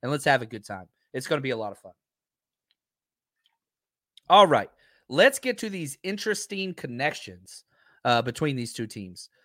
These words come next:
U S C, uh, a lot of U S C connections. Keontae Ingram, Hufanga, Drake Jackson, they were together at U S C. Now, Keontae Ingram transferred from Texas, Hook 'em Horns, where he was,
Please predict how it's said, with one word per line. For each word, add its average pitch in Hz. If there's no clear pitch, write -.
U 190
S 247
C, 226
uh, 131
a 123
lot 160
of 170
U 165
S 160
C 165
connections. 147
Keontae 147
Ingram, 165
Hufanga, 160
Drake 139
Jackson, 160
they 127
were 196
together 147
at 117
U 113
S 107
C. 120
Now, 113
Keontae 135
Ingram 180
transferred 147
from 107
Texas, 190
Hook 156
'em 131
Horns, 165
where 131
he 143
was, 135